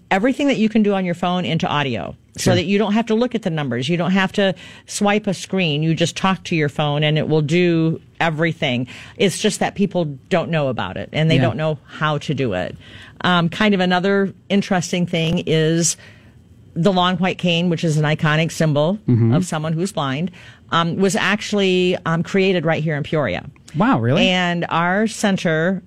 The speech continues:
Speaker 1: owns the original cane, um, and we have loaned it out to the Peoria Riverfront Museum where it's on display.
Speaker 2: Wow.
Speaker 1: Which is kind of an interesting story,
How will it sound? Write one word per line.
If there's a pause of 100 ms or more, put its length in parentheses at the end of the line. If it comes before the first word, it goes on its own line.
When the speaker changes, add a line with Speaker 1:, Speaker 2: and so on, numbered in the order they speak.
Speaker 1:
owns
the
original
cane, (380)
um,
and
we
have
loaned
it
out
to
the
Peoria
Riverfront
Museum
where
it's
on
display. (220)
Speaker 2:
Wow.
Speaker 1:
Which
is
kind
of
an
interesting
story,